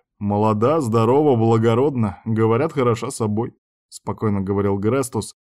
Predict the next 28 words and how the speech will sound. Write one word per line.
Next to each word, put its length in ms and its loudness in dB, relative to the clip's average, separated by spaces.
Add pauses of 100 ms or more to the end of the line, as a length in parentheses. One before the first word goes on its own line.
(240)
снова 480 2
взяв 340 0
бокал, 540 -4 (140)
но 200 -2
теперь 320 -2
уже 220 0
не 220 2
играя 320 0
с 140 -8
вином, 380 -4
а 160 -8
делая 380 -2
глоток, 480 -2 (380)
будто 340 -2
точно 360 -2
знал, 340 0
что 300 -8
теперь 420 -2
уже 240 0
хранитель 580 -2
не 160 0
явится, 540 -4
видимо, 640 -4 (600)
никогда. 640 -2 (960)
«Она 340 2
тощая 840 0
и 220 -4
старая», — 760 0